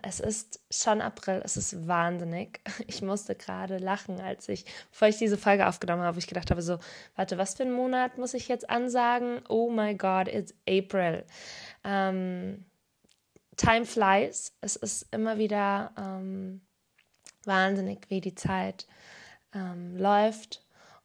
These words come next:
Und wir haben so viele Dinge im Kopf. Und, ähm, das ist ein kleiner Reminder, auch die kleinen Dinge noch mehr zu genießen.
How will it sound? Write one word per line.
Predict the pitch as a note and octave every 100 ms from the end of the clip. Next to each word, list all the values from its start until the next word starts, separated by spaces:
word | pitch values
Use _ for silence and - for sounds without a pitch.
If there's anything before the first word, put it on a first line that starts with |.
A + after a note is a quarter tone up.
| _
Und | - G3 F#3+ G3 -
wir | F#3
haben | F#3 F#3 F3+ F3+ F3+ F3+ F#3 _ _
so | F#3 A3
viele | B3+ C4+ A#3+
Dinge | A3 G#3+
im | G#3 G3+
Kopf. | - A3 - - - - - _ G#3
Und, | G3+ G3 G3 - -
ähm, | - G3+ G3 F#3+ F#3+
das | G#3
ist | A#3+ A#3+
ein | A3+
kleiner | A3 G#3+ G#3
Reminder, | G3 G3 F#3+ G3+ G#3
auch | G3+
die | G#3
kleinen | - G3 G3
Dinge | G3+ F#3+ G3 G#3+ -
noch | G3 G3 A#3 -
mehr | A#3+ A#3 A#3
zu | A#3
genießen. | G#3+ G#3 G#3+ - A3 A#3+